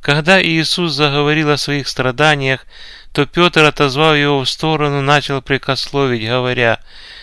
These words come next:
«Будь милостив к себе, Господи,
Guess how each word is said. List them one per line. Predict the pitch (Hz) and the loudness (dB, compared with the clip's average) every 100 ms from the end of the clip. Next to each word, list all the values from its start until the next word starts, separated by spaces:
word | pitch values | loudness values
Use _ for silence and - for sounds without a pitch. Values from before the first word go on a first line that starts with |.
| - | -14
«Будь | 123 143 185 | -6 0 0
милостив | 165 180 175 175 - 175 185 156 | 2 2 2 0 -2 0 0 0
к | |
себе, | - 123 123 139 | -2 0 2 2
Господи, | 160 170 143 - 113 110 113 | 2 2 0 -2 -6 -4 -8